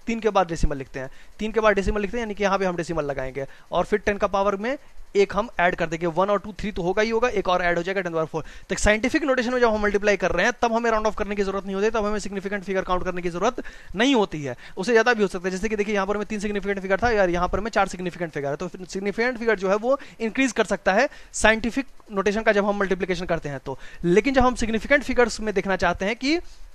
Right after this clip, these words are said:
केवल significant figure हमारे लिए important है, जब हम calculation या measurement कर रहे होते हैं, तो उस समय हम फिर significant figure के लिए ये rule apply करते हैं। समझ में आ गई बात? ठीक है, तो एटीन पॉइंट फ़ोर एट को हमने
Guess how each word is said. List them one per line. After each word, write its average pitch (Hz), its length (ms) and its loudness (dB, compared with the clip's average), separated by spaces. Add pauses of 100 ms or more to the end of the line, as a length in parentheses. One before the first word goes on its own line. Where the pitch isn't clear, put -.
(640)
केवल 226 180 4
significant 226 500 0
figure 226 220 4
हमारे 196 240 4
लिए 196 100 0
important 185 440 2
है, 220 60 2
जब 190 120 0
हम 190 80 0
calculation 190 440 -2
या 190 100 2
measurement 185 360 -2
कर 180 120 0
रहे 156 140 0
होते 160 160 -2
हैं, 247 60 -4 (280)
तो 427 140 -8
उस 294 140 -4
समय 214 200 4
हम 247 240 2
फिर 277 240 2 (220)
significant 196 600 -2
figure 185 200 0
के 180 120 -2
लिए 233 200 -2 (220)
ये 151 360 2
rule 202 280 0
apply 165 280 0
करते 135 240 -6
हैं। 127 100 -10
समझ 196 240 -2
में 220 80 0
आ 208 80 2
गई 202 120 2
बात? 220 180 0 (360)
ठीक 247 120 -2
है, 226 80 6
तो - 300 -10
एटीन 208 220 -2
पॉइंट 202 200 0
फ़ोर 208 180 2
एट 202 120 4
को 208 100 -4
हमने 196 320 -2